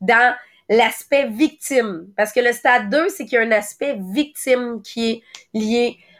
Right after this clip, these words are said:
à, euh, cette période-là. Fait que ça, ça peut changer. Mais aussi, ça a eu un impact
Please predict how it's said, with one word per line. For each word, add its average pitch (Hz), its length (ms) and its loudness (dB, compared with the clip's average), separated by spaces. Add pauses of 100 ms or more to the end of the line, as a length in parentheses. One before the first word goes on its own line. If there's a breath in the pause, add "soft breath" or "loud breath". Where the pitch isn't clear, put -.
(120)
à, 233 260 4 (100)
euh, 202 160 6
cette 202 300 -4
période-là. 214 580 2
Fait - 120 -2
que - 80 -10
ça, 554 80 0
ça - 160 0
peut 240 100 2
changer. 214 420 2 (240 soft breath)
Mais 254 220 2
aussi, 262 320 -6 (100)
ça 370 160 0
a 220 60 4
eu 262 180 2
un 285 100 6
impact 302 360 0